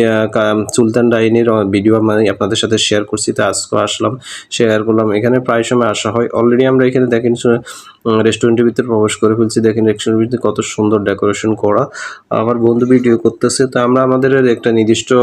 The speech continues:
জায়গায় বসবো। আমরা সবসময় জানালার পাশে বসি, যাতে বাইরের দৃশ্যগুলো দেখা যায়, কারণ, উম, পাশে কিন্তু মেইন রোড। আহ, তো already আমার বন্ধু ভিডিও করতেছে, আমি already হোটেল বয়কে ডাকে অর্ডার করলাম।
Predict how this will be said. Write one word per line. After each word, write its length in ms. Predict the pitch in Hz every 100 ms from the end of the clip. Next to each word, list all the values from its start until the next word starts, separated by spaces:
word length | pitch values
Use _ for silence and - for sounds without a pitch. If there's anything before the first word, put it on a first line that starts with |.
| 123
জায়গায় 280 | 113 107 107
বসবো। 320 | 104 107 110
আমরা 200 | 117 110
সবসময় 420 | 117 113 - 120 113
জানালার 360 | 104 101 104 -
পাশে 260 | 104 -
বসি, 320 | 113 107 104 113
যাতে 240 | 110 104
বাইরের 380 | 107 95 101 104
দৃশ্যগুলো 460 | 107 - 107 113 131 - - -
দেখা 220 | 117 110 113
যায়, 180 | 113
কারণ, 400 | 110 113 113 110 107 -
উম, 180 | 117 113 -
পাশে 280 | 107 -
কিন্তু 260 | 107 117 113
মেইন 380 | 110 110 110 110
রোড। 300 | 110 110 120 131 - - - _
আহ, 240 | 117 107 104
তো 240 | - 120
already 360 | 117 120 127 127
আমার 200 | 123 123
বন্ধু 260 | 120 117
ভিডিও 260 | 120 117 113
করতেছে, 500 | 113 113 120 - 120
আমি 340 | 113 110 110
already 520 | 110 107 104 110 110 107
হোটেল 220 | 113 107
বয়কে 300 | 107 110 107
ডাকে 320 | 107 104 -
অর্ডার 280 | 107 101 98
করলাম। 380 | 104 107 107 147